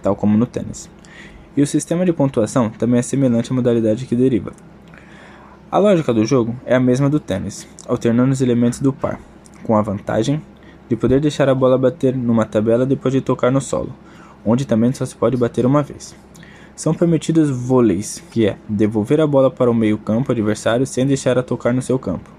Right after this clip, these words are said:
exceto no serviço. O serviço seria o, o saque, né? O início da jogada. E em mil novecentos e noventa e dois, nas instalações da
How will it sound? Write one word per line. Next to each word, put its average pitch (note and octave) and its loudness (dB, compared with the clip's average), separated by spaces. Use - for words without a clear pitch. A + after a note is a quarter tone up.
exceto A2 -2
no A#2+ 0
serviço. A#2+ -2
O - -18
serviço A2 0
seria A2 0
o, G2 0
o B2 -4
saque, - -4
né? G#2+ 0
O A2 0
início A2 0
da A2 2
jogada. A2+ -2
E C#3+ 4
em D3+ 4
mil F#3 6
novecentos F#3 2
e - 2
noventa B2 0
e A2 2
dois, B2 0
nas G#2+ 0
instalações A2+ 0
da - -4